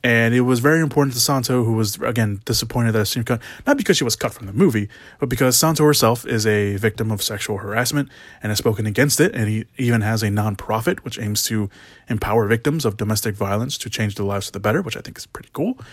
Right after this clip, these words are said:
Uh, but more importantly, because, again, it would have shown the character getting her comeuppance, not just because she was getting slapped by,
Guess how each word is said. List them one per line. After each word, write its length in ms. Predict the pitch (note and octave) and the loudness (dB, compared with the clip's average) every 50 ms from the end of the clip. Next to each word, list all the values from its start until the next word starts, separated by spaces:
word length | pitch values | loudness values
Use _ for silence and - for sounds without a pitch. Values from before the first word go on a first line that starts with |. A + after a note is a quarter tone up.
| - - - - - - - - - - _ - | -20 -20 -20 -20 -20 -20 -20 -20 -20 -18 _ -2
Uh, 240 | - B2+ C3 B2+ B2+ | 0 0 2 2 2
but 80 | B2+ D3 | 2 4
more 160 | E3+ G#3 A3 | 6 6 6
importantly, 360 | G3 A3 B3+ D4 B3+ G#3+ G#3 | 6 4 4 4 4 4 2
because, 360 | F3 F#3 - - F3+ E3+ F3 F3 - | 2 0 0 0 0 0 0 -2 -2
again, 300 | - D3+ D3 F3+ F3 D#3+ | 0 2 4 4 4 4
it 60 | D#3 | 4
would 100 | D#3 D#3+ | 2 2
have 80 | E3+ E3 | 2 0
shown 180 | - E3 D#3+ D#3+ | 0 0 0 0
the 60 | D3+ | -2
character 320 | - D3 C#3 C3+ - C#3 | 0 0 0 0 0 -2
getting 240 | B2+ C#3 B2+ C3 B2 | -2 -2 -2 -2 -2
her 140 | A2+ A#2+ A2+ | -4 -6 -4
comeuppance, 500 | - - A3+ C4 - - - - - - | 0 0 0 0 0 -2 -6 -6 -4 -2
not 120 | A#2 G#2 | -2 -2
just 120 | - A#2 A#2 | -2 -4 -10
because 500 | - - A#2+ A2+ A2 G#2 G2+ - - - _ _ | -6 -2 0 0 0 0 -4 -8 -10 -12 _ _
she 160 | - - - B2 | -8 -6 -4 -4
was 120 | A#2 A2+ | -4 -4
getting 140 | A2+ A2 G#2 | -2 -2 -2
slapped 440 | G2+ - - - A2+ G#2 - - - | 0 0 2 2 0 0 0 -2 -4
by, 320 | - G#2+ - A#2 G2+ G2+ | -2 0 2 2 2 0